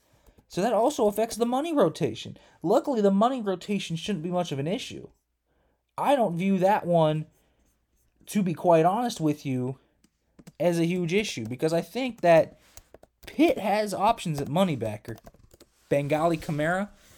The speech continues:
if that turns out to gi-, give Bengali Kamara more time, it's not a problem. It really <laughs> isn't a problem. Bengali Kamara is a solid player.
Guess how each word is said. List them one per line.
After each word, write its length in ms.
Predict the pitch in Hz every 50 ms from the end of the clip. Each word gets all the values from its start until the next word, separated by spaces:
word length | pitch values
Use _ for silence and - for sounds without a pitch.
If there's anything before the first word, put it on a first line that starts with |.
| - - - _ _
if 280 | - 143 156 160 147 131
that 280 | 139 160 190 233 - -
turns 300 | - 233 214 226 214 185
out 240 | 190 202 220 214
to 80 | - 202
gi-, 340 | 170 151 156 170 170 - - 156
give 180 | 165 170 147
Bengali 420 | 139 165 170 160 156 160 156 160 160
Kamara 320 | 170 156 151 156 151 147
more 360 | 143 135 135 143 147 147 147
time, 500 | 151 - 147 131 131 135 151 156 165 165 - - _ _ _ _ _ _ _ _ _ _ _ _ _
it's 240 | - 156 151 151 -
not 180 | 156 143 135
a 60 | 123 104
problem. 500 | - 120 113 101 101 - - - - _ _ _ _ _ _ _ _ _ _ _ _ _ _ -
It 140 | 151 156
really 340 | 170 196 190 170 151 139 135 147
<laughs> 0 |
isn't 260 | 147 131 147 131 123
a 40 | 110
problem. 520 | - 127 117 110 107 101 104 104 - - _ _ _ _ _ _ _ _ _ _ _ _ _
Bengali 460 | - 160 170 165 160 180 185 220 240
Kamara 560 | - - 185 170 165 165 160 160 156 147 - -
is 420 | - 143 139 135 135 123 120 - - -
a 460 | 139 139 135 135 127 123 123 123 - _ _ _ _ _ _ _ _ _ _ _ _ _
solid 800 | - - - - - 170 160 165 170 170 170 170 160 156 151 160 - _ _ _ _ _ _ -
player. 280 | - - 117 101 98